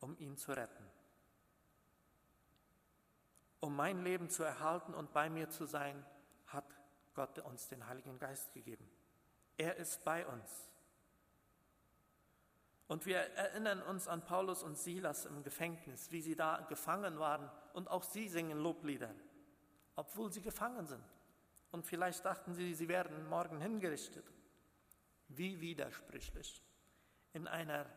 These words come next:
scheinbar aussichtslosen Situation Loblieder zu singen. Es ist ja heute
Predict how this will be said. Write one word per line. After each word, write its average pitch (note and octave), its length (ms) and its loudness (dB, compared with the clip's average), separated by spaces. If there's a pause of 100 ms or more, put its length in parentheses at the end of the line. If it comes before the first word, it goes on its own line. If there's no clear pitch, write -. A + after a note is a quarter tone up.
(240)
scheinbar D#3 640 -4
aussichtslosen D3 1000 -6 (300)
Situation D3+ 800 -2 (680)
Loblieder C3 580 0
zu - 160 -8
singen. A2 340 -10 (4000)
Es - 160 -2
ist - 240 -2
ja D3+ 160 4
heute C#3+ 480 0